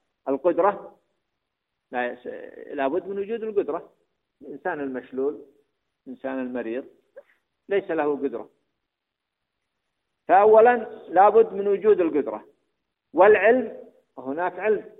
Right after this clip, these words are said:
بالعمل الذي أريد أن أؤديه، آتي، يكون عندي قدرة،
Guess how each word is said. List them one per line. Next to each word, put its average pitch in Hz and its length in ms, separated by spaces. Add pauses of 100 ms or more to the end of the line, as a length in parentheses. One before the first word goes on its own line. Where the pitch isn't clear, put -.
(380)
بالعمل 170 520
الذي 160 320
أريد 185 340
أن 190 140
أؤديه، 180 500 (380)
آتي، 143 560 (420)
يكون 151 260
عندي 170 280
قدرة، 135 440